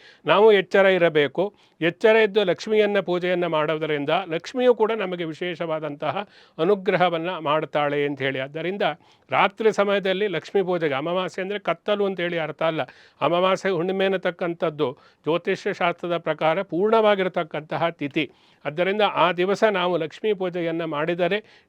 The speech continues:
ಶೀಘ್ರವಾಗಿ ಲಕ್ಷ್ಮಿಯ ಅನುಗ್ರಹ ಅನ್ನತಕ್ಕಂಥದ್ದು ಉಂಟಾಗುತ್ತೆ. ಆದ್ದರಿಂದ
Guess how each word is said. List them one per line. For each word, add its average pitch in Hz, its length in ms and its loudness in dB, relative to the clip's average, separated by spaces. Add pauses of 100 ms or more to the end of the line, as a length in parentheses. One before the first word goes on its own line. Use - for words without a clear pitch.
ಶೀಘ್ರವಾಗಿ 214 680 4
ಲಕ್ಷ್ಮಿಯ 196 500 0
ಅನುಗ್ರಹ 165 380 -4
ಅನ್ನತಕ್ಕಂಥದ್ದು 151 800 -8
ಉಂಟಾಗುತ್ತೆ. 143 560 -4
ಆದ್ದರಿಂದ 160 360 -6